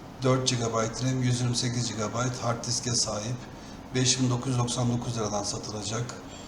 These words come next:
İki terabayt harici hard disk bin üç yüz doksan dokuz lira. Sinek öldürücü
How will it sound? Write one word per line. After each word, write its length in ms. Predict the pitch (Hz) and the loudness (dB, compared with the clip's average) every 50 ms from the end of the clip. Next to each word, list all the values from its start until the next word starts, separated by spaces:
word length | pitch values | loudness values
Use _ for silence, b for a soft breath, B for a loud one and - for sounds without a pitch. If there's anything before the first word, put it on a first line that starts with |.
| B B B B B B B B B - | B B B B B B B B B -4
İki 220 | 131 123 - 139 | -2 -2 -2 0
terabayt 540 | - 143 135 127 127 123 123 127 120 - 123 | 4 6 8 8 8 8 6 4 4 2 2
harici 400 | 120 120 120 120 120 120 131 135 | 4 4 4 4 4 2 2 2
hard 300 | 117 117 113 110 - - | 2 2 0 0 -2 -4
disk 220 | 127 135 131 - - - - - | -2 0 0 0 -2 -4 -4 -2
bin 80 | 123 123 | 0 0
üç 200 | 123 123 - 131 | 0 0 0 -2
yüz 100 | 120 117 | -2 -2
doksan 380 | 120 120 - - 120 117 113 | -2 -2 0 0 0 0 0
dokuz 300 | - 117 - 123 113 101 | -2 -4 -4 -4 -4 -4
lira. 160 | 104 98 104 107 127 123 - - - - - - - - - - - - - - - - - - - - - - - - - - - - - - - - - - - B B B B B B B B B B B B - - | -4 -4 -4 -4 -4 -6 -8 -10 -14 -14 -14 -14 -14 -14 -14 -16 -14 -16 -16 -14 -14 -14 -14 -14 -16 -16 -16 -16 -14 -14 -14 -14 -14 -14 -14 -14 -14 -14 -14 -14 -14 B B B B B B B B B B B B -6 0
Sinek 420 | - - 139 139 151 156 147 - | 2 4 6 6 6 6 6 6
öldürücü 580 | 131 117 107 113 113 110 107 107 110 127 135 | 4 4 4 4 2 0 0 0 2 2 2